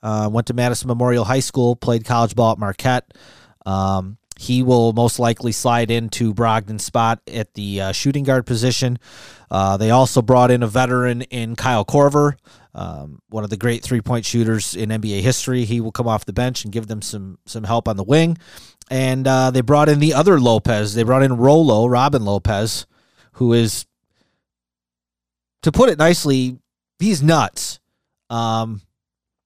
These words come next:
him and Brooke are, are a trip together, but Robin Lopez is kinda crazy. Um, I, I think he's gonna be a, a lot of fun to watch this year. I think he's gonna be,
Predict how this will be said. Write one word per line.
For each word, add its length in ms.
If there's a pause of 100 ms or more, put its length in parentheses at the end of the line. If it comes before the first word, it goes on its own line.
(640)
him 140
and 100
Brooke 260
are, 220
are 160
a 60
trip 340
together, 420
but 180
Robin 340
Lopez 420
is 100
kinda 220
crazy. 540 (460)
Um, 480
I, 260
I 20
think 180
he's 160
gonna 200
be 340
a, 200
a 100
lot 200
of 60
fun 180
to 60
watch 380
this 200
year. 320
I 100
think 160
he's 180
gonna 240
be, 300